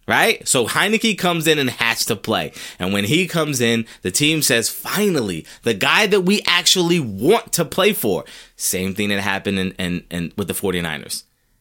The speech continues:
They traded for Trey Lance. They brought him in. They said, "This is our guy. He gets hurt. You gotta put in Garoppolo." The rest of the team says, "Finally, the guy we actually want to play for." Now they're having success. But for some reason,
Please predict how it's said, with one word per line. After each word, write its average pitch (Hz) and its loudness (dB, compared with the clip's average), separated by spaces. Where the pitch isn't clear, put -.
They 92 -2
traded 104 0
for 110 -4
Trey 110 0
Lance. 104 0
They 76 -6
brought 104 0
him 107 2
in. 107 2
They 98 2
said, 76 -4
"This 90 0
is 120 0
our 120 2
guy. 98 -2
He 76 -8
gets 120 0
hurt. 104 -2
You 80 -2
gotta 104 0
put 117 0
in 113 2
Garoppolo." 95 -2
The 85 -6
rest 104 0
of 120 0
the 110 0
team 104 0
says, 90 0
"Finally, 113 0
the 101 -2
guy 113 2
we 123 0
actually 131 2
want 117 0
to 107 -4
play 123 2
for." 92 -2
Now 113 2
they're 135 2
having 123 0
success. 104 0
But 95 -4
for 110 -2
some 202 0
reason, 139 2